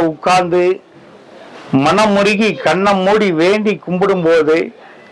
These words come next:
பகவான் வந்து முன்னாடி நிப்பாங்க. அப்போ வந்து அவர் பேசுற வார்த்தைகள் எல்லாமே நமக்கு வந்து மனக்கண்ணுக்கு தெரியும். அவர் வந்து நிக்கிறது, அவர் பேசுற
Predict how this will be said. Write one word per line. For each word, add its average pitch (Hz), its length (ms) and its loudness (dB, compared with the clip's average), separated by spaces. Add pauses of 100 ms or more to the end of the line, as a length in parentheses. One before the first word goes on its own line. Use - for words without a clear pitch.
(220)
பகவான் 214 420 2
வந்து 208 240 2
முன்னாடி 196 360 2 (100)
நிப்பாங்க. 160 380 -2 (2000)
அப்போ 220 180 0 (100)
வந்து 240 240 4
அவர் 220 180 2 (140)
பேசுற 226 340 2 (200)
வார்த்தைகள் 180 580 0 (880)
எல்லாமே 233 340 2 (100)
நமக்கு 190 360 0
வந்து 196 220 0 (840)
மனக்கண்ணுக்கு 214 600 2 (120)
தெரியும். 170 340 -2 (440)
அவர் 151 200 2
வந்து 180 260 0
நிக்கிறது, 151 420 -2 (580)
அவர் 175 180 2 (140)
பேசுற 214 400 2